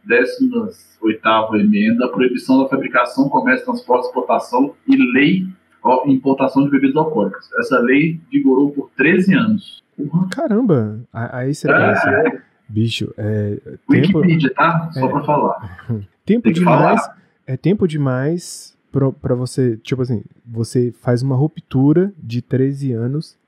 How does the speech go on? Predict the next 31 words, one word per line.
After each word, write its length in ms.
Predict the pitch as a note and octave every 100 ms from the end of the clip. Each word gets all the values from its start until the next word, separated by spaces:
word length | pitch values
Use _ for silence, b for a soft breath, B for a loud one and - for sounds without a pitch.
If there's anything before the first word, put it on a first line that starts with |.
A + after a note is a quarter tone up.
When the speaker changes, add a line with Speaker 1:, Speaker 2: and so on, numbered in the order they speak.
| _
Speaker 2:
só 200 | - E3+
que 320 | F#3+ E3 G2 _ _ -
a, 320 | G#2+ G2+ -
a 40 |
gente 220 | G#2+ B2 D3
acabou 260 | B2 B2
de, 80 | D#3+ -
a 100 | A2+
gente 220 | A2 C#3+
tá 100 | D3+
passando 340 | D3 C3+ B2+ A2+
por 120 | A2
uma 160 | A2
pandemia 560 | A2+ A#2 A2+ A2 C3+ D3+ - _ _ -
e 80 |
a 40 | G#3
gente 220 | G3+ A#3
não 100 | A3
conseguiu 360 | A3+ G#3 G3+ G3+
ficar 200 | G3+ G3+
um 200 | A3 F#3+
ano. 180 | G3+ F#3+
Imagina 460 | G3 F#3+ F3 G#3
essa 200 | G#3+ G#3
galera 320 | F#3+ F3+ F3+
ficando 360 | F#3+ F#3 F3+ F#3
treze 400 | - F3 F3+ E3+
anos 180 | F3 F3
sem 160 | F3+
beber, 420 | F3 F3+ D3 C#3 D#3+
véi. 300 | C3 G#2